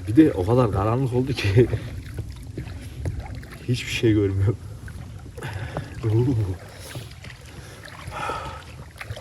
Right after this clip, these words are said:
Taş var ya, şöyle döneyim de öyle gideyim bari. Buralar çok derin. <laughs> Biraz kıyıya yaklaştım.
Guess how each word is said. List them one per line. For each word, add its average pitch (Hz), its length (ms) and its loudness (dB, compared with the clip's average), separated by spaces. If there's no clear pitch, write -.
Taş - 300 4
var 107 140 0
ya, 95 180 0
şöyle 107 220 0
döneyim 110 280 2
de 104 40 4
öyle 104 140 4
gideyim 98 320 2
bari. 92 240 0
Buralar 107 320 4
çok 113 340 2
derin. 101 360 4
<laughs> - 580 -6
Biraz 147 280 10
kıyıya 147 280 6
yaklaştım. 156 560 2